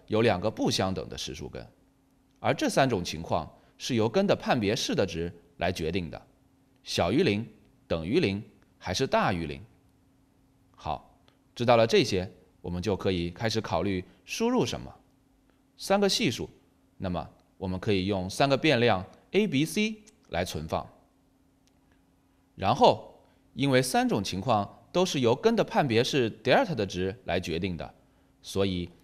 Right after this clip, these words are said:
我们要先将德尔塔算出来。那么我们用变量 D 来存放德尔塔的值，它等于B平方减四A C。接着，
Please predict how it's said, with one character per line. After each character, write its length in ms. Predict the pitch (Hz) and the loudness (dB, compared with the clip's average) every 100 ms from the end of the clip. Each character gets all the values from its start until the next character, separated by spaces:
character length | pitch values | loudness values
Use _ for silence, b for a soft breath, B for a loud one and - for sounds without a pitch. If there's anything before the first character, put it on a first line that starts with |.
| _ | _
我 100 | 90 | -6
们 120 | 90 | 0
要 140 | 107 98 | 2 2
先 260 | - 135 | 2 2
将 180 | 135 139 | 4 2
德 140 | 135 110 | 4 2
尔 100 | 165 | 2
塔 200 | 113 85 | 0 -2
算 280 | - 247 | 0 -2
出 160 | 127 90 | 0 -4
来。 160 | 69 - _ _ _ _ _ _ _ _ | -8 -10 _ _ _ _ _ _ _ _
那 160 | 123 127 | -2 0
么 300 | 101 85 85 b b b | 0 -2 -6 b b b
我 120 | 95 | -6
们 120 | 95 | -2
用 260 | 117 107 107 | 2 0 0
变 180 | 170 165 | 0 4
量 200 | 151 113 | 4 2
D 300 | 98 131 - - _ - | 0 -2 -2 -16 _ -8
来 120 | 87 | -6
存 220 | 90 95 | -2 -2
放 240 | 98 101 92 | 2 2 2
德 100 | - | 2
尔 100 | 107 | 2
塔 80 | 117 | 2
的 120 | 90 | -2
值， 280 | 82 - 90 - _ _ _ _ - | -8 -8 -10 -10 _ _ _ _ -8
它 140 | 90 | -4
等 200 | 92 87 | -2 -2
于 240 | 87 92 | -4 -4
B 220 | 104 - 135 | -6 -6 -2
平 180 | 143 | 0
方 260 | 165 185 190 - - _ | 4 4 4 -4 -20 _
减 160 | - 73 | -8 -6
四 260 | - 101 | -6 -4
A 140 | 71 110 | -2 -4
C。 280 | 113 123 147 _ _ _ _ _ _ _ _ _ _ - | -4 -6 -8 _ _ _ _ _ _ _ _ _ _ 2
接 160 | 208 | 4
着， 140 | 196 | 4